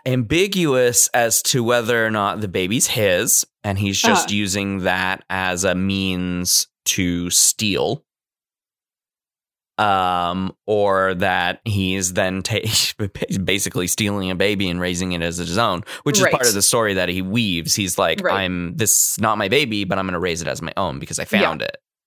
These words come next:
Speaker 2: Yeah.
Speaker 1: And it's like, is it really, w-, is it, was it not your baby to start with, man?
Speaker 2: Yeah.
Speaker 1: So
Speaker 2: Yeah.
Speaker 1: that's
Speaker 2: Yeah. So I think, like, this final moment to be like, "Look, even this guy's self-serving," you know?
Speaker 1: Yeah.
Speaker 2: Uh, uh, and yeah, so I, so I think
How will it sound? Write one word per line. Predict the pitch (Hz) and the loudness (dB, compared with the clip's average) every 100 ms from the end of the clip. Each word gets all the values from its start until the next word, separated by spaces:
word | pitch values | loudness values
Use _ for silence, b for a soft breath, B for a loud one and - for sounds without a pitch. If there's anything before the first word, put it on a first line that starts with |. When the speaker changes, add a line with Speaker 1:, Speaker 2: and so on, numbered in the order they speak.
| - | -4
Speaker 2:
Yeah. | - | 0
Speaker 1:
And | 139 | 2
it's | 131 | 4
like, | 127 - | 2 0
is | 160 156 | 0 0
it | 170 | 0
really, | 185 196 196 180 | 0 0 0 -4
w-, | - 131 92 - _ _ _ _ _ _ _ - | -6 -8 -8 -12 _ _ _ _ _ _ _ -6
is | 110 | 0
it, | 117 - - - _ _ _ - | 0 -2 -12 -12 _ _ _ -10
was | 113 110 101 | 0 2 2
it | |
not | 101 101 | -2 -4
your | 107 | -4
baby | 101 95 98 | -2 -2 -2
to | 98 | -6
start | - 95 | -2 -2
with, | 101 98 104 | -2 -4 -6
man? | 104 104 - - B B | -6 -6 -10 -18 B B
Speaker 2:
Yeah. | 233 190 | 2 4
Speaker 1:
So | 117 104 101 98 - - | 6 4 2 -2 -8 -2
Speaker 2:
Yeah. | 175 180 | 2 4
Speaker 1:
that's | 113 277 | 4 4
Speaker 2:
Yeah. | 339 | 2
So | 349 330 | 2 0
I | |
think, | 359 311 | 0 -2
like, | 294 277 | 0 0
this | 294 - | -2 0
final | 277 277 262 | 0 0 0
moment | 226 220 214 | 0 0 -2
to | 220 | -4
be | 214 | -4
like, | 190 180 - | -4 -4 -2
"Look, | 233 226 | -4 0
even | 262 233 | 0 0
this | 202 | -2
guy's | - 156 | -4 -4
self-serving," | - - - - - - 214 | -6 -6 -8 -8 -10 -12 -6
you | 208 | -2
know? | 185 175 | -2 0
Speaker 1:
Yeah. | 113 - _ _ _ - | -2 -2 _ _ _ 0
Speaker 2:
Uh, | 214 190 180 175 - | 4 4 2 0 0
uh, | 185 175 165 160 - | 0 2 0 -2 0
and | 214 196 185 180 175 175 180 - - _ _ _ _ _ - | 2 2 2 2 0 0 -4 -8 -12 _ _ _ _ _ 2
yeah, | 294 190 | 4 4
so | 214 285 | 4 2
I, | 269 | 2
so | 277 285 | 2 0
I | |
think | 277 330 311 | 0 0 0